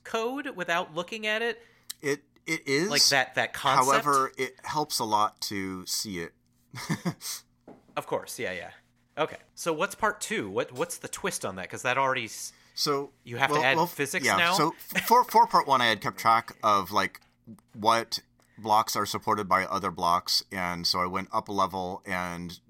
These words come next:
Speaker 2: d-, then essentially removed things, and if nothing happened, then I didn't count it. For part two, the, the, the twist is, well, this is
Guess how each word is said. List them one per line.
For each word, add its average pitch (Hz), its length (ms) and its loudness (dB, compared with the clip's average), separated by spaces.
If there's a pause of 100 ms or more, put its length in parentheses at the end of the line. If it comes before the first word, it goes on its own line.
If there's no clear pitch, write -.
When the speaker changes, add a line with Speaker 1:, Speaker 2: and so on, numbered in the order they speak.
Speaker 2:
d-, - 80 -20 (580)
then 92 540 -6 (400)
essentially 107 460 -4 (340)
removed 101 500 -4
things, 92 560 -6 (540)
and 90 640 -4
if - 360 -10
nothing 92 340 -4
happened, 90 460 -4
then 90 140 -6
I 82 80 -4
didn't 80 220 -12
count 71 240 -14
it. 69 100 -20 (300)
For - 160 -4
part - 300 0
two, 147 440 -2 (400)
the, 117 380 -2
the, 117 160 -4 (120)
the 117 140 -6
twist - 600 -4 (100)
is, 120 420 0 (400)
well, 143 160 4
this 233 180 0
is 202 240 2